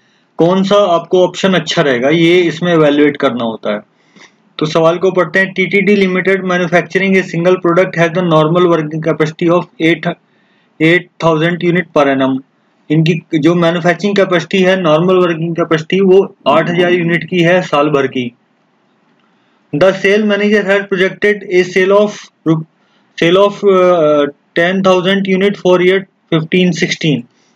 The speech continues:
मतलब इनकी अगले साल की जो प्रोजेक्शन है सेल्स मैनेजर की, वो दस हजार यूनिट की है। अभी जो वर्किंग कैपेसिटी चल रही है, वो आठ हजार यूनिट की है, और जो सेल प्राइस रहेगा, वो दो सौ पचास यूनिट,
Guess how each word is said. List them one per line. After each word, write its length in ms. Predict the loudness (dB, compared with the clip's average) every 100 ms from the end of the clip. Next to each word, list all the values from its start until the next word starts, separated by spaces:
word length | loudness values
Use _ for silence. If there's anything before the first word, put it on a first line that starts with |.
| _ -4
मतलब 260 | 0 0 0
इनकी 280 | -2 2 2
अगले 360 | 2 2 2
साल 300 | 2 2 2
की 160 | 0 0
जो 200 | 2 2
प्रोजेक्शन 560 | 0 -4 -4 -2 -2
है 160 | 0 0
सेल्स 240 | 0 0 0
मैनेजर 400 | 0 2 0 -2
की, 220 | 0 2
वो 460 | 4 4 4 -2 _ _ _ _ 0
दस 240 | 0 2
हजार 260 | 0 0 0
यूनिट 260 | -2 -4 -4
की 120 | -2
है। 240 | 0 -2 -6 _ _ _ _ -2
अभी 220 | 0 2 2
जो 200 | 4 2
वर्किंग 360 | 0 -2 -2
कैपेसिटी 380 | 0 -2 -4 -2
चल 240 | 0 0
रही 160 | 2 2
है, 80 | 2
वो 160 | 2
आठ 260 | 4 2 2
हजार 260 | 0 0 -2
यूनिट 240 | -4 -6 -4
की 100 | -2
है, 200 | -2 -6 _ _ _ -20 _ -2
और 120 | 0
जो 120 | 2 0
सेल 280 | 0 -2
प्राइस 260 | 2 2 2
रहेगा, 380 | 2 0 0 2
वो 160 | 2
दो 160 | 2 0
सौ 120 | 0
पचास 400 | -2 0 0 0 -2
यूनिट, 260 | -2 -2